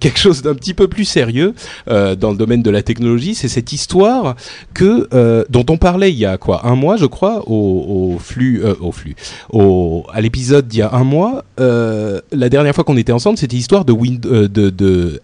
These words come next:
Internet Explorer lié à Windows, euh, depuis longtemps et disant que, euh, c'était impossible de séparer de Windows et que c'était tellement intégré au système que, euh, il v-, devait absolument le garder, euh, dans le, le système d'exploitation, et cetera.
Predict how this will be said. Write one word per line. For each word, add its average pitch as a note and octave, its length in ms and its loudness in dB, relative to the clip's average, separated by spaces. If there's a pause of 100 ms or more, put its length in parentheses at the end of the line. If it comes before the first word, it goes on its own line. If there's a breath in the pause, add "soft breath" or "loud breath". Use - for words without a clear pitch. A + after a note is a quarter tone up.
Internet D3+ 460 0
Explorer C3 540 2 (320 loud breath)
lié E3+ 520 4
à G#2 140 2
Windows, A2+ 460 2 (120)
euh, E2 460 -4
depuis G2+ 340 -4
longtemps G2+ 120 2 (600 loud breath)
et C#3+ 100 4
disant B2+ 400 -2
que, - 180 -2
euh, D3 320 6
c'était A#2 280 -2
impossible B2 580 0
de G#2 80 2
séparer F#2 400 -2
de F2+ 80 -6
Windows D3 420 4
et B2 100 0
que - 60 -10
c'était G#2+ 240 -6
tellement B2 400 -2
intégré B2 420 0
au A#2+ 120 4
système B2 640 0
que, A2+ 160 -4
euh, G#2 300 2 (340 loud breath)
il G#2+ 180 -2
v-, G#2 140 -2
devait A2 260 4
absolument A#2 460 0
le F#2+ 60 0
garder, G#2 580 0
euh, E2 160 -6 (100)
dans C3+ 200 4
le, G#2 180 2
le F#2+ 220 -2
système G2+ 320 -2
d'exploitation, G2+ 500 -4
et G#2 60 -4
cetera. A2 400 -4